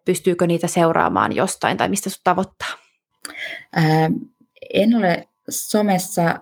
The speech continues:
Speaker 2: mut tavoittaa Prekkosta.
Speaker 1: Mm.
Speaker 2: Ja, ja tota, sitä, sitä kautta.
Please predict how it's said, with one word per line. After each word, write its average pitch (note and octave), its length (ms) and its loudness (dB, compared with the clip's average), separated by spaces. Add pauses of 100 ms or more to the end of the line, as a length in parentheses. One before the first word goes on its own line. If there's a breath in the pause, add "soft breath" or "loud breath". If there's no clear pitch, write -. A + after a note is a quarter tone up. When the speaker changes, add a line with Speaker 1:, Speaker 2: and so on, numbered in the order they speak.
Speaker 2:
mut E3 240 -2
tavoittaa D#3 1040 -2 (300)
Prekkosta. G#3+ 640 -2 (920 loud breath)
Speaker 1:
Mm. A3 320 4 (400)
Speaker 2:
Ja, F3+ 300 0 (200)
ja F3 140 -4 (180)
tota, - 220 -6 (160)
sitä, G3+ 280 0 (120)
sitä G#3+ 240 -2
kautta. - 400 -2